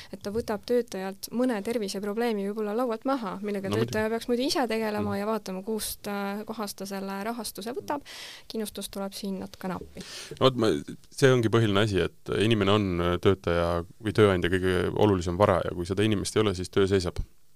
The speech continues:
Speaker 2: Ja nüüd, kui on tõesti võimalus, et mis iganes see probleem on, et ma saan homme kohe löögile arsti juurde, ülehomseks on probleem teada, lahendatud või siis ma tean täpselt, kui pikalt see probleem kestab, eks ju, noh,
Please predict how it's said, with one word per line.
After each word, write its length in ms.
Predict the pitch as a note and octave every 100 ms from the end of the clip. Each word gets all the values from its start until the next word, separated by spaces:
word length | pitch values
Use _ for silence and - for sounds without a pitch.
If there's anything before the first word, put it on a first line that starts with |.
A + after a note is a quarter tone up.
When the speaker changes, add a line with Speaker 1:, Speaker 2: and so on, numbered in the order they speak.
| - -
Speaker 2:
Ja 80 | F2+
nüüd, 160 | F2+
kui 320 | - F2+ F2+ F2+
on 140 | F#2 F#2
tõesti 260 | G#2 -
võimalus, 420 | G#2 A2 F#2 E2+
et 140 | F2 -
mis 100 | G#2+
iganes 280 | G#2 E2 -
see 80 | F2
probleem 440 | F#2 F2 E2+ E2
on, 160 | E2 D#2+
et 100 | -
ma 60 | F2+
saan 220 | E2+ E2+
homme 340 | A2 G2+ F2
kohe 220 | - F#2+ F2
löögile 540 | G#2 A2 G2 F2 E2+ - - - - - -
arsti 320 | A2+ A#2+ F#2+
juurde, 220 | F2 F2+
ülehomseks 420 | G#2 F2+ F2+ F2+ -
on 80 | F#2
probleem 640 | F#2+ G2 G#2+ G2 F#2 F2 F2+ -
teada, 480 | A2+ G#2+ F2 F#2 F#2
lahendatud 560 | G#2+ F#2+ F2 - F2+
või 160 | F2 F2+
siis 200 | F2 -
ma 100 | F#2+
tean 240 | F#2 F2 E2+
täpselt, 320 | - - -
kui 160 | F2
pikalt 320 | F2 G2 F2 D#2+
see 140 | -
probleem 400 | F2+ F#2+ G#2 F#2
kestab, 320 | F#2 B2+ F2 D#2+
eks 180 | - -
ju, 80 |
noh, 100 | F#2+